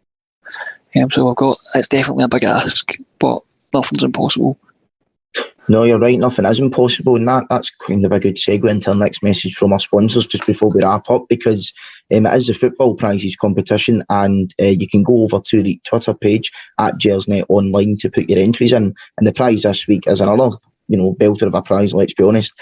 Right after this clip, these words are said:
Speaker 2: It's this season's signed away shirt, um, with the Champions League patches on it as well. So, as Brian says, nothing's impossible. So, if you enter that competition, there is a possibility of you winning it.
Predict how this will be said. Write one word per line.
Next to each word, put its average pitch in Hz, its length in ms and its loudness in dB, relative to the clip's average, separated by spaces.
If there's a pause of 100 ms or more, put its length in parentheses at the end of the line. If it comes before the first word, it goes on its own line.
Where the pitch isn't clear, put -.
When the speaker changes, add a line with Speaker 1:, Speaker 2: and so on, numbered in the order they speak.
(220)
Speaker 2:
It's 95 160 0
this 127 220 0
season's 110 360 0
signed 101 220 0
away 101 240 4
shirt, 110 300 0 (560)
um, 101 220 2
with 107 180 -2
the 107 80 0
Champions 123 480 0
League 127 160 0
patches 110 340 -2
on 104 140 2
it - 80 -2
as 87 100 -4
well. 127 280 2
So, 107 340 0 (260)
as 113 160 0
Brian 110 300 0
says, 104 280 0
nothing's 101 340 -4
impossible. 107 580 0
So, 107 340 2
if - 180 -4
you 117 60 2
enter 120 220 0
that 98 220 -2
competition, 113 680 -2 (400)
there 104 140 2
is 107 120 2
a 113 60 -2
possibility 110 640 2
of 107 160 2
you 110 120 2
winning 139 160 4
it. 139 120 -2